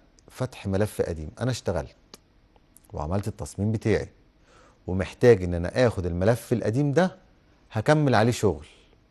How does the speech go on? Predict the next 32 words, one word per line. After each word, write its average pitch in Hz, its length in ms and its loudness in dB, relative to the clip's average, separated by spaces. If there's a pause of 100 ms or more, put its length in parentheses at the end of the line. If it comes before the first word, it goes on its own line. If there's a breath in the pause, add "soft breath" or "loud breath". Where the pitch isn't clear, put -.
(200)
اللي 92 140 0
هو 110 80 6
لما 95 240 4
هضغط 110 340 2
على 101 160 4
زرار 107 240 4
سيف 165 400 0 (260 soft breath)
هيكمل 120 640 4
حفظ 110 340 2
إيه 98 240 0 (260 soft breath)
عليه. 85 280 -2 (320 soft breath)
إزاي 120 300 4
أفتح - 500 -4
ملف 104 440 -2
قديم 117 380 -2
موجود 98 340 -2
عندي 104 440 -2 (300 soft breath)
على 98 340 4 (200)
الجهاز؟ 101 600 -6 (360 soft breath)
أول 147 200 6
حاجة 151 180 2
لازم 151 160 4
أكون 135 160 -2
أنا 127 140 2
عارف 139 240 0
مكان 131 220 0
الملف 110 280 0
في - 220 -16
الأساس - 520 -12 (1400)
عشان - 180 -8
أدور 101 340 4
عليه 95 320 0